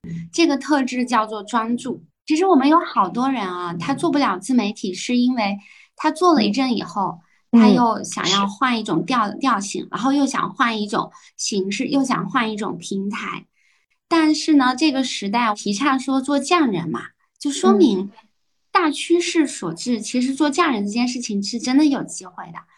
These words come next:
Speaker 1: 但问题是很多人耐不住这种寂寞，好多人其实都玩各种平台，但最后留下来的是什么呢？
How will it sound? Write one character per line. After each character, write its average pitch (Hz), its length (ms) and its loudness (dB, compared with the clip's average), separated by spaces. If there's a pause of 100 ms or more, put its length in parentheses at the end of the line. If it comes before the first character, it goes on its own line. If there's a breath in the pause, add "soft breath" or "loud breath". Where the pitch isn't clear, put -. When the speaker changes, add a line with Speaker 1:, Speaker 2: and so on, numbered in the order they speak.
(240 soft breath)
Speaker 1:
但 330 180 4
问 320 100 6
题 240 140 -4
是 240 100 -2
很 233 200 -2
多 214 100 -4
人 226 160 0
耐 247 160 2
不 208 100 -4
住 214 160 -4
这 208 140 -4
种 180 140 0
寂 208 280 -6
寞， 180 240 -4 (220)
好 214 180 0
多 277 140 4
人 311 180 6
其 285 200 0
实 277 80 2
都 320 180 6
玩 214 220 4
各 240 100 -2
种 196 160 -2
平 170 240 -6
台， 170 340 -8
但 277 160 0
最 277 140 -2
后 294 140 2
留 190 240 0
下 247 260 -2
来 104 180 -4
的 - 40 -8
是 370 100 -10
什 - 240 -14
么 - 80 -18
呢？ - 80 -20